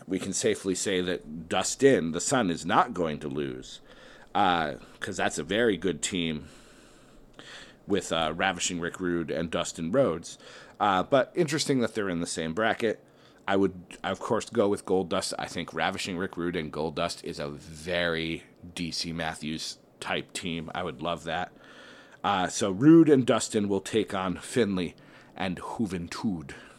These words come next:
Guerrera. All right, next up, we're halfway done with this page. Page,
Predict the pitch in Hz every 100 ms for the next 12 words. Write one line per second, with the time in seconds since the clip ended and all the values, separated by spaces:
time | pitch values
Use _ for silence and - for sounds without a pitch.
0 | 90 85 82 76 - - - - - -
1 | - - - - - - - - - -
2 | - 82 85 92 - 80 87 - - 117
3 | 98 85 - 98 - 104 98 107 107 95
4 | 80 139 - - 80 78 - - - 101
5 | 101 92 -